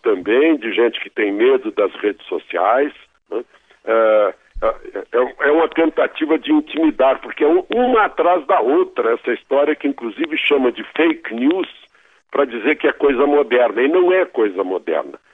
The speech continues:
A mentira, o boato, né, são coisas que eu sempre vi, né? A publicação de mentiras e boatos. Aliás,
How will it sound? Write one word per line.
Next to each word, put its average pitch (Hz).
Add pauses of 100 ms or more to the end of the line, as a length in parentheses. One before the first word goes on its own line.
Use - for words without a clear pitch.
(120)
A 151
mentira, 170 (260)
o -
boato, 143 (200)
né, 131 (100)
são 214
coisas 214
que -
eu 208
sempre 220
vi, 143 (420)
né? 143 (380)
A 117
publicação 135
de 127
mentiras 123
e 110
boatos. 101
Aliás, 139